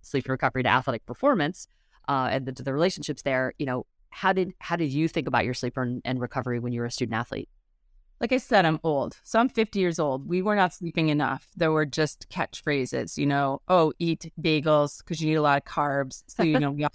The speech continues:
Speaker 2: gained the freshman fifteen from over carb loading.
Speaker 1: Yeah.
Speaker 2: And then the sleep, everyone said, "Oh, it's the night before, the night before, the night before. That's when you need to worry about it." So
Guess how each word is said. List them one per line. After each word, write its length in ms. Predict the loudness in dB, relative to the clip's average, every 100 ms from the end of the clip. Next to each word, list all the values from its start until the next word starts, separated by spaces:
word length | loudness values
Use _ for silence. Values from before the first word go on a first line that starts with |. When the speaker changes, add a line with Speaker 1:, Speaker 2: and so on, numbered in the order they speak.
| -4
Speaker 2:
gained 340 | 0 0 -2
the 60 | -4
freshman 360 | -2 -2 -2 -2
fifteen 480 | -4 -4 -2 0
from 220 | 0 -2 0
over 320 | -2 0 -2
carb 300 | 0 0 2
loading. 420 | 0 2 0 0 -4 _ -4
Speaker 1:
Yeah. 200 | 0 2
Speaker 2:
And 160 | 2 2
then 80 | -2
the 220 | -6 -6 -6
sleep, 480 | -4 0 2 2 -2
everyone 300 | -2 -2 0
said, 200 | 0 2
"Oh, 100 | 2
it's 140 | 2
the 100 | 0
night 220 | 2 2
before, 340 | -2 -4 0 2
the 80 | 2
night 220 | 0 -2
before, 260 | -2 0
the 80 | 2
night 240 | 2 0 -4
before. 380 | -10 -4 0
That's 240 | 2 2 2
when 80 | 2
you 80 |
need 140 | 2 0
to 80 | 0
worry 180 | 2
about 220 | 2 0 -2
it." 100 | -2
So 280 | 2 4